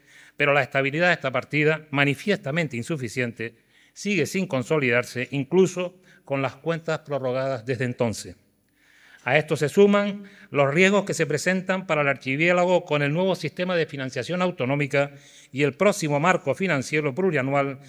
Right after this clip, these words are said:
de la Unión Europea para el periodo, eh, veinte veintiocho treinta y cuatro, en los que no queda garantizado una estabilidad financiera, al menos como la veníamos disfrutando hasta el momento.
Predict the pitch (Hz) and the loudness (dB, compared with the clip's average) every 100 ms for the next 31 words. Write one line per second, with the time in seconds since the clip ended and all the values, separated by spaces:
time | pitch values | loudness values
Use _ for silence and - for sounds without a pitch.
0 | - - 147 147 156 175 165 147 190 170 | -18 -2 2 2 2 0 0 2 4 4
1 | 104 - _ - 135 131 131 123 147 151 | 2 -6 _ -2 0 0 0 0 2 2
2 | 151 147 - - _ _ _ - 131 120 | 0 -4 -20 -20 _ _ _ -6 -4 2
3 | 151 165 151 143 135 - 147 139 147 143 | 4 4 2 0 0 -2 -2 0 -2 -2
4 | - 139 131 127 127 104 - _ _ _ | -2 -4 -2 -4 -2 -4 -6 _ _ _
5 | _ _ - - - - 151 156 151 143 | _ _ -20 -20 -20 -6 0 2 2 2
6 | - 143 131 135 165 190 208 185 170 196 | 4 4 2 0 0 4 6 8 6 4
7 | 190 127 165 151 147 147 - _ 180 190 | 2 2 6 6 4 0 -10 _ 0 2
8 | 180 165 143 139 147 135 139 123 - 165 | 2 0 0 2 0 -2 -4 -4 -2 0
9 | 170 - 139 135 147 180 196 190 - 143 | 0 -2 -2 0 0 0 0 -2 -6 -6
10 | 135 131 127 143 151 143 139 131 123 139 | -2 -2 -2 -6 -8 -8 -10 -10 -8 -8
11 | 139 131 - 131 143 170 123 87 | -6 -8 -8 -6 -2 -2 -4 -10